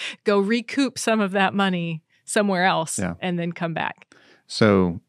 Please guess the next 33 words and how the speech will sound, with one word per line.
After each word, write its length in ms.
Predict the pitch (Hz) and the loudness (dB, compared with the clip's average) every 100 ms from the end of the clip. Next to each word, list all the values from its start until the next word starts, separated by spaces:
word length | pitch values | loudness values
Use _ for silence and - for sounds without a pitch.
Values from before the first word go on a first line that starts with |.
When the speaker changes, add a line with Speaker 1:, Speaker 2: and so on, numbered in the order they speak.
| - | -2
Speaker 2:
we 180 | 104 117 | 4 4
can 240 | 104 87 | 4 0
spin 380 | - - 117 90 | -2 2 4 4
this 340 | 76 69 - - | 0 -4 -6 2
in 100 | 113 | 4
any 220 | 123 123 | 6 6
positive 500 | - 101 92 87 80 | 4 2 4 2 0
way, 180 | 80 71 | -2 -2
right? 420 | 76 82 85 85 | 0 2 2 -2
So 320 | - 95 90 90 | -2 2 4 4
let's 200 | 92 - | 0 0
say, 460 | 104 92 90 85 - - - _ | 2 4 4 2 -4 -20 -20 _
"How 180 | - 127 | 2 4
much 360 | 139 131 - - - | 6 4 0 -6 0
am 120 | 107 | 4
I 120 | 98 | 4
willing 360 | 98 98 95 95 | 4 4 4 0
to 140 | - | 0
invest 640 | 95 87 87 78 - - - | 0 2 2 0 -2 -10 -6
in 140 | 101 82 | -2 -2
this 180 | 78 | -2
lesson?" 440 | - - - - - _ _ - | -4 -6 -4 -8 -8 _ _ 0
And 220 | 110 98 | 2 2
so 500 | - 104 98 95 92 - - - | 4 4 6 4 0 -8 -20 -4
invest 640 | - 101 95 92 90 107 | 2 4 4 2 0 -2
dollar-wise 680 | 95 85 92 101 98 98 101 | 2 4 4 4 4 2 2
in 80 | 98 | 0
that 160 | 90 87 | 0 2
business. 500 | 90 92 92 90 95 | 0 0 -2 -4 -2
You 60 | 92 | 0
know, 220 | 90 90 | 2 0
let's 200 | 87 - | -2 0
say 460 | 92 85 85 82 | 2 2 2 0